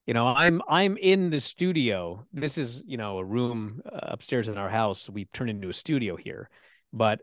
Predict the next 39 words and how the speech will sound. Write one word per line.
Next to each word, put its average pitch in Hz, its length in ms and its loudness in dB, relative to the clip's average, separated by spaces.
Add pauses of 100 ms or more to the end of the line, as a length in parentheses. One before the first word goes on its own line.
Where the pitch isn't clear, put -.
I'm, 147 540 4
I'm 147 120 2
just 147 200 0
all 156 80 10
by 147 120 6
myself. - 680 -2
And 131 160 0
right 151 160 6
now 147 100 6
I'm 135 80 2
talking 139 400 0
to 110 120 -10
you. 165 280 -6 (460)
And 123 580 4
whenever 180 560 8
I, 143 220 10
whenever 180 280 4
I 175 120 8
do 143 100 2
a 135 60 4
show, 165 260 0
it's 196 140 -6
a 226 40 4
little 269 320 0
different 233 340 0
now 185 340 2
because 165 280 -2
we 147 120 2
have 160 340 4 (140)
Twitch - 440 2
and 117 200 -4
YouTube. 151 580 2 (380)
And 139 120 2
so 170 160 6
we 147 180 6
have 160 120 6
a 151 60 4
live 135 340 6
chat. 117 560 0